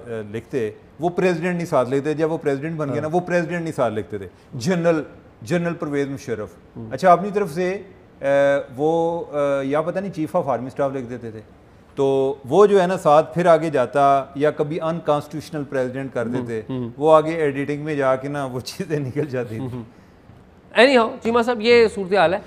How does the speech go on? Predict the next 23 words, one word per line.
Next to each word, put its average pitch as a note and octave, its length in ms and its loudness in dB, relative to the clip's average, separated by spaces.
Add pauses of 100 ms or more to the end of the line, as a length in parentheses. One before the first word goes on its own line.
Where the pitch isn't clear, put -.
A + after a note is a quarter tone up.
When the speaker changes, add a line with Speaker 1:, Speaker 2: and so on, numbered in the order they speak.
(100)
Speaker 1:
तो E3 60 -6
शायद A#3 280 10
अब G#3 160 6
जो G#3 240 4
वो F3+ 140 0
तीन F#3+ 280 -4
लोग D#3 260 2
हैं F3+ 180 -2
जो D#3+ 260 -2
अभी C#3+ 160 -4
जिंदा B2 280 -6
हैं, D3+ 80 0
उनका D3 140 -6
क्या B2 200 -4
करना G2+ 260 -10
है? A#2 60 -14
उनका G#2 320 -14
Speaker 2:
तो A#3 60 2
नहीं, C4+ 140 2
मैंने C4+ 300 10
तो, B3 180 2
वो, E3+ 600 2
आ, D3 300 2